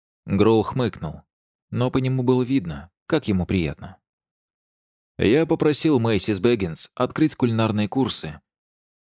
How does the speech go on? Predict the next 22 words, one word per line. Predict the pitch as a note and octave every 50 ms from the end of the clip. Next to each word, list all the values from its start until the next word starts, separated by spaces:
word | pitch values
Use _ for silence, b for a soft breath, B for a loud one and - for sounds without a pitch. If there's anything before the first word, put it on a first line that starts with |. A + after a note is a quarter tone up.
| -
Не | F#2 F#2 F2+ E2+
стал | - - A2+ A#2 B2
он | C3+ C3+ B2+
делать | G2 G2+ F#2+ F#2 F#2+ -
тайны. | - A2+ G2 E2 D2+ C#2+ C#2+ D2 - _ _ _ _ _ _
«После | - A3 - - F#3 E3+
того, | - F3+ F3+ F3+ E3
как | C#3+ C3 B2 G#2+
я | C3 C3 A2
поймал | - A2+ A2+ A#2 A#2+ A2+ G#2 G2
ее | G2 F#2+ F#2+ F#2+
орчонка, | F#2+ F#2 - - C#3 B2+ A2+ - - D#2+ D2 C#2 - _ _ -
я | - F#2+ G2 A#2 C3+
ее | D3+ D#3+
любимчик, | E3+ E3+ D3 C3 C#3 D#3 - - G2+ - - - - -
ты | - F#3
же | E3+ F3 E3+
знаешь. | C#3+ D3+ C3+ G#2 E2 D#2 C#2+ - - - _ _ _ _ _ _ _ _ _ _
Ходим | - - G3 F#3+ F3+ F3+ E3
туда | - D3 B2 A#2
с | G2+ -
Маком». | A2 G2+ F2 - - D#2 D2 -